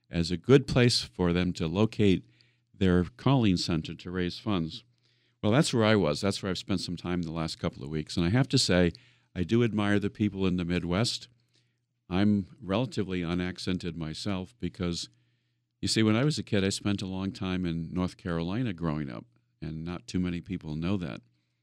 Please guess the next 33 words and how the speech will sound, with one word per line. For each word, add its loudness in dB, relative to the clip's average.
My 0
dad 2
was -2
in -6
the -6
Marine -4
Corps -4
for -14
twenty -10
years, -10
and -6
we -8
lived 0
three 2
separate 0
times -2
at -10
Camp -2
Lejeune, 0
North -4
Carolina. -4
And -8
so, 0
first -2
of -6
all, -4
I -4
learned -2
how -4
to -6
pronounce -4
my -2
R's, -4